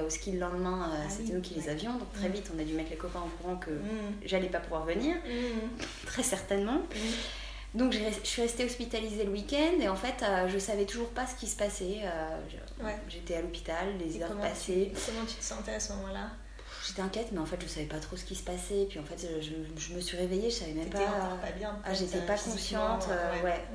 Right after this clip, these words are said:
Speaker 2: Mm.
Speaker 1: Je réalisais pas ce que je faisais là, déjà.
Speaker 2: Mm.
Speaker 1: Euh, je voulais me débrancher, euh, je me souviens que j'étais dans mon lit, je m'étais, j'étais branchée pour voir le rythme cardiaque, tout ça.
Speaker 2: Mm.
Speaker 1: Je me débranchais, je me levais.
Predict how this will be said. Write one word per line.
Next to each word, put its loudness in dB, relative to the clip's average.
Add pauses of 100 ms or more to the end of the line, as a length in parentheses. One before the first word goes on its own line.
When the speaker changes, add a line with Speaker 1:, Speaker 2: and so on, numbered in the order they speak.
(120)
Speaker 2:
Mm. -2
Speaker 1:
Je -2
réalisais 2
pas 2
ce -2
que -2
je -4
faisais -2
là, 4
déjà. 0
Speaker 2:
Mm. 2 (800)
Speaker 1:
Euh, -2
je -4
voulais 4
me 6
débrancher, 6
euh, 2
je -6
me -6
souviens -4
que -4
j'étais -8
dans -4
mon 2
lit, 0
je -4
m'étais, -2
j'étais -4
branchée -2
pour -2
voir -4
le -2
rythme -6
cardiaque, -4
tout -6
ça. 2
Speaker 2:
Mm. 0
Speaker 1:
Je -2
me -2
débranchais, 0
je -4
me -2
levais. 0